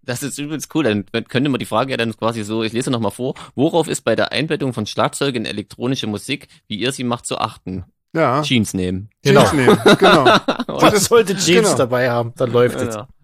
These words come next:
Speaker 2: Aber das
Speaker 1: Das ist
Speaker 2: stimmt.
Speaker 1: cool. Gefällt
Speaker 2: Also
Speaker 1: mir
Speaker 2: das
Speaker 1: die
Speaker 2: ist
Speaker 1: Antwort.
Speaker 2: wirklich,
Speaker 1: Macht's
Speaker 2: ja,
Speaker 1: kurz
Speaker 2: genau.
Speaker 1: und knackig.
Speaker 2: Genau. <laughs>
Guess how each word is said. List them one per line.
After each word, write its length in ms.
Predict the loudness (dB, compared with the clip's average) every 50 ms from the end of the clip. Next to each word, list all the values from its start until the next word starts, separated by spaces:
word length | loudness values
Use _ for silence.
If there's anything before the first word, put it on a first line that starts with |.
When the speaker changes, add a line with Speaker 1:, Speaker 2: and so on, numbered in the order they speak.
| _ 0
Speaker 2:
Aber 160 | 2 2 2
das 60 | 2
Speaker 1:
Das 40 | 0
ist 40 | -2
Speaker 2:
stimmt. 200 | -2 -2 -2 0
Speaker 1:
cool. 160 | -2 -4 -4 -6
Gefällt 200 | -6 -2 2 2 4
Speaker 2:
Also 60 | 4
Speaker 1:
mir 20 | 4 2
Speaker 2:
das 40 | 2
Speaker 1:
die 40 | 0
Speaker 2:
ist 60 | 0
Speaker 1:
Antwort. 140 | 0 -2 -2
Speaker 2:
wirklich, 260 | -2 -4 -6 -6 -4
Speaker 1:
Macht's 160 | -2 0 0
Speaker 2:
ja, 180 | 0 -2 -4 -6 -12 _ _
Speaker 1:
kurz 220 | -4 -2 -2 -2 -2
Speaker 2:
genau. 180 | -6 -8 -2 0 2
Speaker 1:
und 120 | 0 0
knackig. 440 | 0 -2 0 0 0 0 -2 -4 -4 -4 -6 -8 _
Speaker 2:
Genau. 280 | -4 -2 -2 0 -2 -2
<laughs> 20 | -4